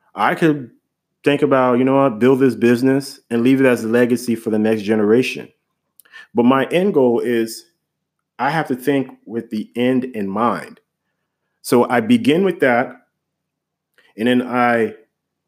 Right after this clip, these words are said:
try to incorporate these habits into my life. So,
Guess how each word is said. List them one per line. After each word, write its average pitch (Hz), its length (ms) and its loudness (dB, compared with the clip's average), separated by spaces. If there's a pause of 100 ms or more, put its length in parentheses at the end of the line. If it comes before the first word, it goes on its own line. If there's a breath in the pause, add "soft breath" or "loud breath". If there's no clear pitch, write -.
(680)
try 156 240 0
to 170 100 0
incorporate 135 1000 0
these 139 240 -2
habits 127 480 -2
into 113 260 -10
my 107 220 -6
life. 104 340 -6 (1500)
So, 110 520 0